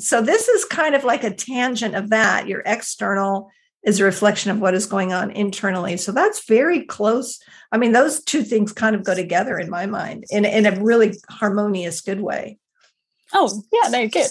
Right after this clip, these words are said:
Speaker 2: <laughs> I'm
Speaker 1: Yeah,
Speaker 2: glad to hear
Speaker 1: very
Speaker 2: it.
Speaker 1: good. Well, thank you
Speaker 2: <laughs>
Speaker 1: for sharing that with us. Now let's take the deep dive. And this is your passion. This is typically what you might be sharing on social media or anything that you are, you know, trying to get up and running, wa-, wanna have a conversation about that.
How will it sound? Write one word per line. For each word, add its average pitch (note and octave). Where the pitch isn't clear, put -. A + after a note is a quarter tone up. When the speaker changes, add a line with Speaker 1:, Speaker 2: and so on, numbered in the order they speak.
Speaker 2:
<laughs> -
I'm A3+
Speaker 1:
Yeah, -
Speaker 2:
glad C4
to C#4
hear B3
Speaker 1:
very A4+
Speaker 2:
it. G3+
Speaker 1:
good. F#3
Well, A3+
thank F4+
you A4
Speaker 2:
<laughs> A4
Speaker 1:
for F#4+
sharing F4
that F#3
with G#3
us. F#3
Now B3+
let's F#4+
take E4
the A#3+
deep A#3
dive. G#3
And G#3
this B3
is C4
your G3+
passion. G3
This C#4+
is D4+
typically C#4
what A3
you G3+
might F#3
be F#3+
sharing G#3
on F3+
social F#3
media C4
or G3
anything G#3+
that F#3
you F#3
are, F3
you G3
know, E3
trying G#3+
to G3
get G3+
up G#3
and G3
running, F#3+
wa-, F3
wanna F#3+
have F#3
a F#3
conversation F3+
about E3
that. -